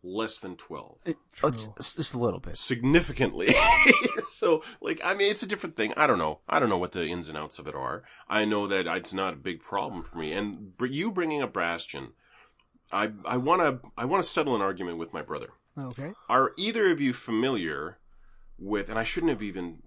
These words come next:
Speaker 1: phrased it that way, I'm sorry, but are either of you familiar with the F P S, uh, term of phrase of noob tube?
Speaker 2: Yes.
Speaker 3: Noob tube.
Speaker 1: What do, what does the noob tube refer to,
Speaker 2: It is
Speaker 1: John?
Speaker 2: a Call of Duty, uh, rocket launcher that was really easy to use, but fucked up higher level play. People that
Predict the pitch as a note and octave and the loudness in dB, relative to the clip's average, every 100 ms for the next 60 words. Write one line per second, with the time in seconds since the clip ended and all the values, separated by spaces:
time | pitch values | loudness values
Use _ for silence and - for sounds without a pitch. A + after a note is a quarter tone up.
0 | - - F#2 F2 D#2 D2 C#2 B1+ A#1 - | -14 -8 -6 -6 -10 -12 -12 -14 -16 -12
1 | E2 D#2 F#2 E2 - D3 A3 A3 E3+ D3 | -8 -8 -8 -4 0 2 2 2 2 0
2 | A#2 G#2+ G2+ F#2+ F#2+ E2+ B2+ - G2 F#2 | 0 -2 -2 -4 -4 -4 -4 -4 -6 -4
3 | F2 - - E2+ D#2+ - F3 B2+ - F2+ | -6 -10 -8 -6 -6 -4 -4 -4 -4 -4
4 | F2 G#2+ A#2+ D3+ F#3 E3 E3 - - C#2 | -6 -6 -4 -2 -2 -4 -8 -8 -8 -8
5 | A1 - G#2+ - - - - C#3 D3 C3+ | -8 -4 -2 0 -2 -6 -10 -4 -4 -4
6 | - A#2+ A2+ F#4 - _ _ _ - B3+ | -6 -4 -2 -2 -4 _ _ _ -6 -4
7 | C4 B3+ A3 A3+ F#3 - G3+ F3+ - F#3+ | -2 -2 -2 -2 -4 -6 -6 -6 -4 0
8 | - D#3 E3 C#3 D3 C#3 C3 E3+ F3 D3 | 6 8 8 8 8 8 6 8 8 8
9 | E3+ D#3+ D3+ D#3 D3+ D3+ D3 D3 F3+ D3 | 8 6 6 6 6 6 6 8 8 8
10 | G#2+ D#2+ - F#2 G#2+ A2+ - C#3+ C3+ C#3+ | 2 0 0 0 2 0 2 4 6 6
11 | C3+ B2+ D3 F#3 D3 C#3+ B2 - - A#2+ | 4 6 6 8 6 6 4 6 4 6
12 | - B2 - G#2+ A2 A2+ G2+ G2 - D#3+ | 6 8 8 10 8 8 4 2 6 8
13 | F2+ E2+ - C#3 B2 G#2+ - | 6 2 0 2 4 4 2